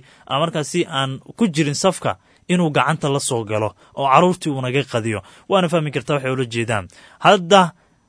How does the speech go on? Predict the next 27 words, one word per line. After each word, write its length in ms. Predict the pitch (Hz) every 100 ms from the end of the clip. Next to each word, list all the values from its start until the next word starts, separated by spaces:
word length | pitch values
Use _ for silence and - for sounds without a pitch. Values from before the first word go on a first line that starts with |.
| _
labada 280 | 175 226 208
dhinac 280 | 196 202 170 - _ _ _ _ _ _ _ _ _ _ _ -
midba 360 | 151 180 180 208 -
shafka 300 | - 202 185
ayuu 160 | 170 151
garaacanayaa. 600 | 156 143 143 131 101 - _ _ _ _ _ -
Dhanka 220 | 160 202
mucaaradka 420 | 202 180 202 185 175
waxay 140 | 180
leeyihiin, 380 | 196 185 190 185 - _ _ _ -
"We 100 | 180
don't 280 | 214 214 196
need 180 | 190 175
handshake." 560 | 170 170 - 139 98 - _ _ _
Ma 80 | 160
doonayno 540 | 185 190 190 175 170 180 - _ _ _ -
heshiis 400 | 151 - 185 165 156
ay 120 | 143
leeyihiin. 400 | 147 131 107 92 - _ _ -
Dhanka 340 | 170 214 - 196 175
dowladda 420 | 180 196 196 185
iyaguna 220 | 190 185
waxay 120 | 160 170
leeyihiin, 400 | 190 175 180 170 - _ _ _ _ -
"Ma 140 | 147 202
soo 220 | - 185
dhaweynayno, 560 | 165 165 185 165 120